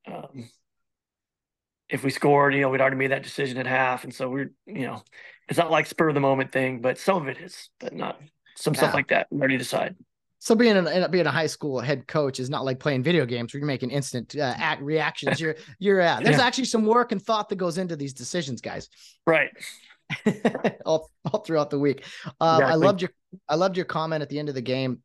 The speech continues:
Speaker 2: telling the guys, "Hey, we're on the road again." And it wasn't like, "Oh man, we're on the road." It was like, "Nobody does the road better than us." And I was like, "Oh, oh, I like that.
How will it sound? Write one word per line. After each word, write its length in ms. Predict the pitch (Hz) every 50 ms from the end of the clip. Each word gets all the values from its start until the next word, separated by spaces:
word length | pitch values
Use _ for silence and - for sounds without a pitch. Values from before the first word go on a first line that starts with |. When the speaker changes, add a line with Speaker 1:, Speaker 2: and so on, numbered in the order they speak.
| _ _ _
Speaker 2:
telling 200 | - 143 135 131
the 60 | 131
guys, 340 | 113 131 123 127 123 123 120
"Hey, 80 | - 123
we're 160 | 117 120 123
on 120 | 127 127
the 80 | 123 120
road 180 | 120 123 123
again." 400 | 127 120 107 123 123 123 123 120 _ _ _ _ _ _ _ _
And 120 | 127 123
it 60 | 127 127
wasn't 280 | 131 135 131 147 139
like, 200 | 131 127 123 120
"Oh 160 | 127 131 127
man, 240 | 120 127 123 123 117
we're 80 | 113 123
on 100 | 127 123
the 80 | 120
road." 220 | 113 123 127 123 107
It 80 | 127
was 140 | 131 127 120
like, 220 | 131 131 123 120 - _ _ _ _
"Nobody 400 | 131 143 160 160 165 170 156 156
does 200 | 156 160 151 131
the 100 | 147 143
road 280 | 131 143 139 139 135 127
better 240 | 120 120 120 123
than 180 | 117 107 113 104
us." 260 | 98 92 - - - _
And 80 | - 131
I 60 | 135
was 160 | 143 131 110
like, 200 | 127 120 110 - _ -
"Oh, 400 | 120 139 156 135 110 92 - _ _ _
oh, 120 | 139 143
I 100 | 127 131
like 240 | 123 110 120 127 -
that. 260 | - 117 113 101 -